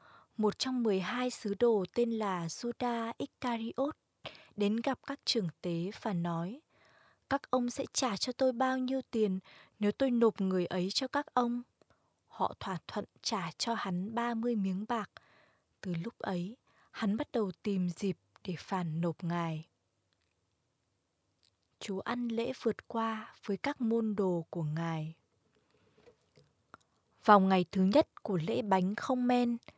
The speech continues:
các môn đồ đến với Đức Chúa Giêsu và hỏi, "Thầy muốn chúng con chuẩn bị cho thầy ăn lễ vượt qua ở đâu?" Ngài đáp, "Hãy vào trong thành, gặp một người và nói với người ấy, 'Thầy bảo,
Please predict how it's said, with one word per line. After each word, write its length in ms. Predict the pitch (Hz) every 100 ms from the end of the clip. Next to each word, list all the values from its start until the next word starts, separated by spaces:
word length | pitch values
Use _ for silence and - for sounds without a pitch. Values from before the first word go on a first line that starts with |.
| _ _ - -
các 160 | 330 311
môn 220 | 277 247
đồ 160 | 220
đến 360 | 180 196 190 202 -
với 100 | 208
Đức 160 | 311 -
Chúa 260 | - 190
Giêsu 600 | 208 262 247 - 254 247 240
và 100 | 214
hỏi, 420 | 175 - 175 165 - _ _ _ _ _ _ -
"Thầy 140 | 240
muốn 260 | 214 214 220
chúng 220 | - 220 -
con 300 | 269 269 262
chuẩn 240 | 262 202
bị 140 | 180 -
cho 200 | - 262
thầy 400 | - 214 196 180 -
ăn 180 | 233 240
lễ 220 | 240 277 -
vượt 220 | 226 -
qua 220 | 247 240
ở 200 | - 196
đâu?" 380 | 165 214 240 240 _ _ - - _ _ _ -
Ngài 180 | 185 165
đáp, 220 | 208 254 - _ _ _ _ _
"Hãy 240 | - - 233
vào 180 | 214 170
trong 280 | - 226 233
thành, 360 | - 202 175 160 - _ - -
gặp 220 | 220 202 196
một 240 | 202 185
người 420 | 190 196 185 170 - - -
và 100 | 214
nói 300 | 196 190 202
với 120 | - 208
người 240 | 254 254
ấy, 440 | - 185 190 269 - _ _ _
'Thầy 200 | 226 190
bảo, 380 | 196 190 170